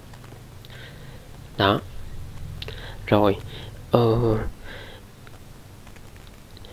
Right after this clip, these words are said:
có một số người á, họ, ờ, lúc mà muốn mà đạt tối đa cái điểm này á, các bạn đừng nên đánh, ờ, các bạn là, là kỵ, đúng không? Các bạn đừng có đem đi đánh những cái bạn mạnh.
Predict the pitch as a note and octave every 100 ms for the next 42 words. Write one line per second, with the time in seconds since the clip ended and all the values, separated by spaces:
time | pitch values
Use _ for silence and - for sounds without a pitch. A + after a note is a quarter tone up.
0 | - - D3+ B2+ - C3+ D3 D3 A2+ G#2
1 | G#2 D3+ - - - - - - - A2
2 | A2 A#2+ C3+ - - - - - - -
3 | - - - A2+ G#2+ G#2+ G#2+ A2 - -
4 | - - - C#3+ - C3+ B2 A2+ A2+ -
5 | - - - - - - C3+ D3 E3 C3
6 | G#2+ G#2 - A2 C3+ B2 A2+ B2 A2 C3
7 | A#2 G#2+ A#2+ - - B2 G#2+ G#2+ G2 F#2
8 | G2+ G#2+ G#2+ G#2+ A2+ C3+ E3+ F3 - -
9 | - - - A2+ A2 A2+ A2+ - - -
10 | - C#3 A2 A2+ A2 A2+ - F#2 F2+ G2
11 | B2 A#2 - - - C#3 A#2+ A2+ F#2+ F#2
12 | A#2+ A#2 G#2+ G#2 G#2+ B2 A2 C3 A#2+ G2
13 | G2 - - G2+